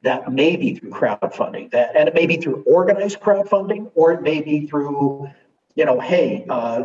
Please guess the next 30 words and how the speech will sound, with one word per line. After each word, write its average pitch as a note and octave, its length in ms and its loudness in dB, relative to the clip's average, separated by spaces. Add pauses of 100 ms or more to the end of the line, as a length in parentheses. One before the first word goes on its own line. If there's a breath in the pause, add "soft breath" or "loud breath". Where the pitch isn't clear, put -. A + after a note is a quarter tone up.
Jimmy D#3 640 0
just C#3+ 240 -4
lost - 260 0
his A2 140 -14
job. D#3 440 2
Let's D3 160 0
all - 220 2
pitch - 260 -2
in A#2 120 -2
a - 80 -8
twenty C#3 600 -2
and B2+ 240 -2
get B2 120 2
him - 60 -4
through - 160 -4
the A2+ 60 -4
week A2 220 -4
of F2+ 80 -18
groceries," - 640 -6 (100)
right? G2+ 320 -4 (460 loud breath)
So, D3 580 2 (500)
yeah, D3 360 -2
there, E3+ 200 2
there's E3 220 0
a C#3 60 -6
lot C#3 240 0
of - 180 -4
evidence - 480 -2
here - 540 -14 (160)
that B2+ 280 -2